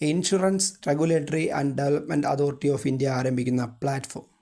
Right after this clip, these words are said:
ഭീമാസുഖം, രണ്ടായിരത്തി ഇരുപത്തിനാലിലെ സംസ്ഥാന ട്രാൻസ്ജെൻഡർ കലോത്സവത്തിന് വേദിയാകുന്ന ജില്ല. തൃശ്ശൂരാണ്.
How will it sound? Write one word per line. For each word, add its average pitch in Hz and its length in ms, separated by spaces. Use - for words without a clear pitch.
ഭീമാസുഖം, 135 800
രണ്ടായിരത്തി 190 300
ഇരുപത്തിനാലിലെ 175 580
സംസ്ഥാന 151 520
ട്രാൻസ്ജെൻഡർ 151 680
കലോത്സവത്തിന് 147 720
വേദിയാകുന്ന 135 580
ജില്ല. 123 280
തൃശ്ശൂരാണ്. 135 680